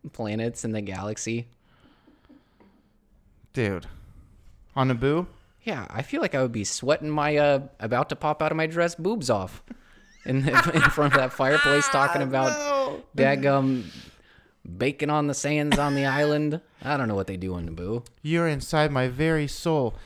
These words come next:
Speaker 2: tormenting me by that kiss you should never have gave me."
Speaker 1: Dude, she's like, "My, how you've grown." He's like, "You too. More beautiful, I mean, for a senator."
Speaker 2: I mean.
Speaker 1: I think.
Speaker 2: Dude.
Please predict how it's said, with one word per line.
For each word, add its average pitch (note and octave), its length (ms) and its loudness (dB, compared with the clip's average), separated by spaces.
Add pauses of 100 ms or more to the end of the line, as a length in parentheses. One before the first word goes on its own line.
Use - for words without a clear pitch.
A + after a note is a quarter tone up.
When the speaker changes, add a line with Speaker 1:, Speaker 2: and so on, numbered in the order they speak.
(180)
Speaker 2:
tormenting D#3+ 840 0
me A2+ 300 -4 (760)
by D3 140 0
that C#3 260 -4
kiss E3+ 380 -6
you C#3+ 80 -4
should C#3+ 280 -6
never D#3+ 240 -4
have C#3+ 160 -4
gave D#3 300 -4
me." A2+ 320 -6
Speaker 1:
Dude, C3+ 440 -2
she's D#3+ 280 -8
like, C#3+ 300 -4 (220)
"My, F#4 360 -4
how D4+ 80 -4
you've A3 280 -6
grown." F3+ 280 0
He's C#3+ 180 -6
like, A2+ 160 -6
"You G3+ 160 -2
too. A3+ 440 0 (460)
More D3+ 220 2
beautiful, C3+ 540 -2
I G#2 100 -2
mean, G2+ 300 -4 (400)
for C3+ 260 0
a B2 80 2
senator." A#2+ 640 0 (640)
Speaker 2:
I G#2+ 160 0
mean. G#2 340 -2 (560)
Speaker 1:
I A#2 140 0
think. B2 460 -4 (680)
Speaker 2:
Dude. G#2 380 0